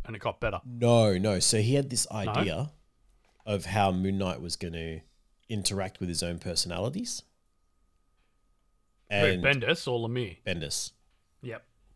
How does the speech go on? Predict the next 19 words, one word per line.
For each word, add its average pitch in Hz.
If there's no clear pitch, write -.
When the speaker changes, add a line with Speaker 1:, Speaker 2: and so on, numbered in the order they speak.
Speaker 2:
Right? 90
But 110
to 117
do 110
that, 90
he 107
also, 87
because 104
at 110
this 104
stage, 85
he, 104
Marvel 98
was 85
letting 85
him 80
write 82
blank 78
checks. -